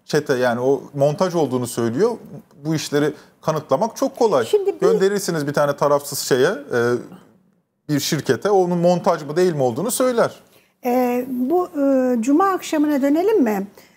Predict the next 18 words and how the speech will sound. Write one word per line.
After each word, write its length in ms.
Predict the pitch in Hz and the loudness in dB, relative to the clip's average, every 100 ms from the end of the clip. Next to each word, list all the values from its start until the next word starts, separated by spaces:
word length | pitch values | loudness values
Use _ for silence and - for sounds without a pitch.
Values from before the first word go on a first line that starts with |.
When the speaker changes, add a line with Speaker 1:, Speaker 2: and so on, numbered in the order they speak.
| _ | _
Speaker 2:
E, 180 | 214 226 | -2 0
İsmail 420 | 254 269 285 294 | 0 0 0 0
Saymaz 480 | 277 285 277 320 - | 0 0 2 0 0
Halk 260 | 269 262 - | -2 -2 -2
T 160 | 233 | -2
V 60 | 226 | 0
ekranında, 720 | 226 - 233 226 233 339 403 - _ _ _ - | -2 -2 -2 0 0 0 -2 -8 _ _ _ -4
e, 60 | 214 208 208 202 208 | 0 0 -2 -2 0
Veys 280 | 269 277 | 2 2
Ateş'le 1160 | 269 - 254 - - - - _ _ 208 196 175 - _ | -2 0 -2 -2 -12 -18 -20 _ _ -6 -4 -4 -8 _
konuştu. 460 | 196 175 - - 311 403 - _ _ _ _ _ _ _ | -6 -6 -8 -6 -6 -6 -12 _ _ _ _ _ _ _
E, 580 | 208 202 196 190 185 185 - _ | -4 -2 0 0 -2 -4 -12 _
orada 540 | 247 381 403 285 320 349 - _ _ _ | 0 2 2 0 -2 -2 -10 _ _ _
herhalde 540 | - 381 381 285 262 | -6 -2 0 0 0
asla 480 | 269 320 - - 254 | -2 -4 -4 -4 -2
unutulmayacak 880 | 240 226 220 220 196 175 190 170 - _ _ _ | -2 -4 -4 -4 -2 -2 -2 -4 -10 _ _ _
bir 180 | 202 208 | -4 -2
andı. 580 | 214 208 185 170 226 381 | 0 0 0 -2 0 -2